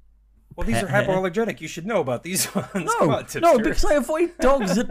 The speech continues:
Speaker 2: every
Speaker 1: <laughs>
Speaker 2: turn. For specifically that reason. I don't go, I don't go, "Oh, I'm just gonna check if I'm allergic to this dog." Like,
Speaker 1: <laughs>
Speaker 2: "Oh, oh, I'm not allergic to this one. What breed is it?" You know?
Speaker 1: Um,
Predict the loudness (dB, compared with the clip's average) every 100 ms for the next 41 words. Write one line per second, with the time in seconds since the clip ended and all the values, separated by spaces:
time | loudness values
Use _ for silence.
0 | -2 -2 -2 -6 -6 2 4 6 4 0
1 | -4 -4 -10 -18 -18 -20 _ _ _ _
2 | _ _ _ _ _ 0 2 4 4 2
3 | 0 0 -2 0 0 0 -2 -2 -2 -2
4 | 0 0 -2 -2 -2 -2 -2 -10 -20 _
5 | _ -20 -12 -2 -2 -2 0 2 2 -2
6 | -20 -8 -2 0 2 0 -4 -6 -8 -2
7 | -2 0 -2 0 2 4 6 6 6 2
8 | 2 2 2 4 2 4 4 4 0 -2
9 | -8 -12 0 2 2 -2 -12 -14 -14 -14
10 | -16 -20 -20 -4 4 4 4 0 -12 -8
11 | 2 2 4 2 2 2 4 4 2 -4
12 | -4 -2 -2 2 2 2 2 4 4 4
13 | 2 -4 -6 -6 -8 -12 -20 -20 -20 -20
14 | -20 -20 -20 _ _ _ -20 -6 0 0
15 | 0 -4 -8 -14